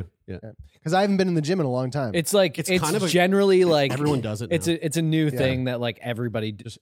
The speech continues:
Speaker 3: I
Speaker 1: every-,
Speaker 3: mean,
Speaker 1: everyone
Speaker 3: new
Speaker 1: does, yeah.
Speaker 2: It's new to,
Speaker 3: It's
Speaker 2: for
Speaker 3: new
Speaker 2: everyone
Speaker 3: to
Speaker 2: do-,
Speaker 3: everybody.
Speaker 2: yeah,
Speaker 3: Like,
Speaker 2: yeah, yeah.
Speaker 3: ev-, like, before there was people who were considerate who did it, but, like, if somebody didn't, you wouldn't necessarily look at them and go, "What a piece of shit."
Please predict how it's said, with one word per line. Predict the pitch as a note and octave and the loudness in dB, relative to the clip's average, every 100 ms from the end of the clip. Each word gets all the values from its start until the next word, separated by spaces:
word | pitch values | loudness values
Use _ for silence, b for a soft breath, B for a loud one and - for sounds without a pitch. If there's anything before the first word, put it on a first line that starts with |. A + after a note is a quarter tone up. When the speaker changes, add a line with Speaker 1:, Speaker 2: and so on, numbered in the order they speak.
| - | -4
Speaker 3:
I | |
Speaker 1:
every-, | C#3 C#3 | -2 -2
Speaker 3:
mean, | C3 | -4
Speaker 1:
everyone | D3 | -2
Speaker 3:
new | D#3+ F#3 F3+ E3+ | 2 4 4 2
Speaker 1:
does, | D#3 - | -2 -8
yeah. | E2 | -8
Speaker 2:
It's | F2 D#3+ | -6 0
new | G3 G3+ F#3 | 2 2 0
to, | F3+ - | -4 0
Speaker 3:
It's | E3 - | 0 4
Speaker 2:
for | F3+ | 4
Speaker 3:
new | |
Speaker 2:
everyone | G#3+ D#3 | 6 4
Speaker 3:
to | |
Speaker 2:
do-, | C#3+ | 2
Speaker 3:
everybody. | C#3+ C#3+ B2 A#2 C#3+ | 2 0 0 -4 0
Speaker 2:
yeah, | |
Speaker 3:
Like, | D3 C3 | 0 0
Speaker 2:
yeah, | B2 | 0
yeah. | |
Speaker 3:
ev-, | F3+ E3+ F3 | 0 -2 -2
like, | E3 D3 - | -2 -2 -2
before | E3 - E3 F3 E3 - | -4 0 0 2 0 -2
there | D3 | -2
was | C#3+ A#2+ | -2 -4
people | - C#3 C#3 | -6 -2 0
who | |
were | C#3 C3 | 0 -2
considerate | B2+ A#2+ C3+ C3+ C#3+ C#3 | -6 -4 -2 -2 -4 -6
who | B2+ | -8
did | G#2 A#2 C#3 | -4 -4 -2
it, | D#3 - | -4 -4
but, | B2+ | -4
like, | A#2+ A#2+ - | -2 -4 -4
if | C#3 A#2 | -8 -6
somebody | C#3+ C#3 C3 | -4 -4 -4
didn't, | A2+ B2+ C3+ B2+ | -4 -6 -6 -6
you | B2 | -6
wouldn't | B2 B2+ | -4 -6
necessarily | A#2+ A#2 A2+ - B2 A#2 | -8 -8 -8 -6 -4 -4
look | A2+ A2 | -4 -6
at | A2+ | -6
them | A2+ | -6
and | G#2+ | -4
go, | G#2+ | -4
"What | G#2+ A2 | -4 -6
a | |
piece | A#2+ G#2 | -8 -10
of | G#2+ | -12
shit." | - A2+ D3 | -6 -6 -6